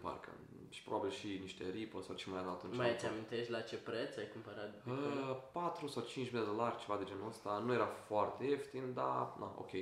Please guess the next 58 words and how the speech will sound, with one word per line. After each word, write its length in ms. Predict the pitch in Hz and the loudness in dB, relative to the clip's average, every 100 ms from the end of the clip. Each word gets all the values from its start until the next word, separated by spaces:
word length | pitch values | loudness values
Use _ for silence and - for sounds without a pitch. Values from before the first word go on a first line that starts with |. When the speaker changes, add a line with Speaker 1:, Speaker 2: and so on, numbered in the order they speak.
| 92 - - - - - - | -4 -10 -18 -18 -20 -20 -14
Speaker 1:
Și 680 | - - - 196 196 185 180 | -6 -4 -2 0 2 4 2
am 140 | - 151 | 4 4
așteptat 760 | 156 - - 151 - - - - - - - | 4 0 6 8 8 2 -8 -16 -20 -20 -8
o 100 | - | -2
perioadă 360 | - 117 110 - | 4 6 6 2
de 80 | |
câteva 280 | 104 - 95 | -4 -2 2
zile 200 | 95 104 | 4 2
sau 140 | 92 95 | 2 0
o 20 | |
săptămână 400 | - - 104 95 | -2 -2 0 -2
să 120 | 95 | -4
crească 520 | - 165 147 - - | -4 -2 0 -2 -4
și 140 | 131 - | -4 -4
am 60 | - | -10
zis, 100 | - | -8
„Bă, 160 | 143 113 | -6 -4
nu 60 | 117 | -6
crește, 440 | - 117 113 - | -4 -2 -2 -4
nu 60 | 113 | -8
se 80 | - | -8
întâmplă 260 | 98 104 | -8 -6
nimic.” 360 | 101 104 95 95 | -4 -2 -4 -6
Și 140 | 95 | -6
între 180 | 120 135 | -4 -4
timp 240 | 131 151 135 | -4 -2 0
am 60 | |
început 260 | 127 - 131 | 0 -2 -4
să 60 | 120 | -4
mă 80 | |
documentez, 520 | 107 110 107 107 107 90 | -2 -4 -2 -2 -2 -4
zic, 160 | 92 - | -6 -14
„Cum 280 | - 160 151 - | -8 -6 -4 2
pot 180 | 135 | 4
să 100 | 131 | 4
scot 320 | - - 120 - | -2 -2 -2 2
maximul 520 | 107 113 - 104 98 | 6 6 4 -2 -2
din 120 | 98 | 0
domeniul 340 | 98 98 95 95 | -2 0 -2 -4
ăsta?” 240 | - - - - - | -10 -14 -16 -20 -18
Și 140 | - | -10
între 140 | 123 127 | -4 -2
timp 180 | 127 147 | 0 2
am 80 | 135 | 2
aflat 240 | 127 127 | 2 2
de 100 | 110 | 4
I 40 | 107 | 2
C 220 | - 101 | 2 0
O-uri. 180 | 90 87 - - - - | 0 -2 -8 -18 -20 -8
Uh, 300 | 85 90 95 | -2 2 4
I 160 | 110 - | 4 4
C 40 | |
O-uri 120 | 156 | 4
care 180 | 151 131 | 6 2
sunt 340 | 131 143 135 127 | 0 -2 -2 -4
un 80 | |
fel 220 | 123 127 113 | -2 0 2
de 380 | 110 90 - | 2 0 -2